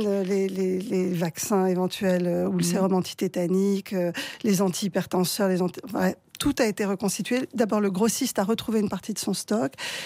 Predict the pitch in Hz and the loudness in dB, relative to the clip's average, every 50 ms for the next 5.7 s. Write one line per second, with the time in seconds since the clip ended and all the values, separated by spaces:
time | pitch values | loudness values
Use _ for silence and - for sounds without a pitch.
0 | - - - 226 226 220 - 247 - - 226 208 196 190 180 180 180 - - 208 | -6 0 2 2 2 2 2 0 0 2 0 2 2 2 2 0 0 -2 -2 0
1 | 202 196 190 185 180 175 170 170 175 - - - - 247 - - - - 202 180 | 2 2 2 0 0 0 -2 -2 -4 -8 -12 -12 -12 -14 -14 -10 -4 -2 0 0
2 | 175 170 - - - - - - 156 - 208 190 208 226 214 196 208 190 226 214 | 0 0 0 0 -2 -2 -2 -2 -2 0 2 4 4 4 4 2 2 2 2 2
3 | 214 190 196 185 185 180 180 180 - 202 190 190 190 190 190 190 180 175 175 175 | 2 2 2 2 2 2 0 -2 -2 0 0 2 2 2 2 2 2 2 0 -2
4 | 170 170 190 180 190 185 180 190 185 180 180 190 196 175 - 185 180 180 180 180 | -2 -2 -2 0 0 -2 0 0 -2 -2 -2 -4 -4 -4 -4 -2 0 0 0 0
5 | 175 - - - 185 180 - - - 208 196 196 208 214 | -2 -2 -2 -2 -2 -2 -2 -4 -2 0 2 2 2 0